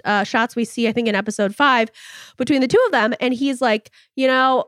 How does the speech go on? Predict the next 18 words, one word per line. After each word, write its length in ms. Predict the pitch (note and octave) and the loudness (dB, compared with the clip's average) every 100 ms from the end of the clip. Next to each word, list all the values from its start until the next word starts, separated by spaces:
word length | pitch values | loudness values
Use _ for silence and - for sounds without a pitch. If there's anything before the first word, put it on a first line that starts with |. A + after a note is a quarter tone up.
| _ | _
<sighs> 720 | - - - - - - _ - | -14 -12 -12 -14 -14 -18 _ -2
why 320 | G#3+ A3+ G4+ | 0 2 2
can't 240 | G4+ A4+ | 0 2
we 80 | A4 | 0
just 140 | E4 D4+ | 0 -2
have 120 | D4 | -2
a 40 | |
normal 260 | B3 A3+ A#3+ | -2 -2 -2
conversation 540 | A#3 G#3+ A3 G#3 G3 | -2 -4 -2 -2 -2
without 240 | F3 F#3+ E3 | -2 -2 0
you 100 | A3 | 0
making 300 | F#3+ - G#3 | 0 0 0
a, 60 | F3 F#3+ | 0 -2
a 80 | |
joke 260 | F#3 E3+ E3+ | 0 0 0
out 140 | D3+ | -2
of 120 | C#3+ - _ | -4 -10 _
this?" 440 | C3+ F2 - - | -8 -8 -10 -16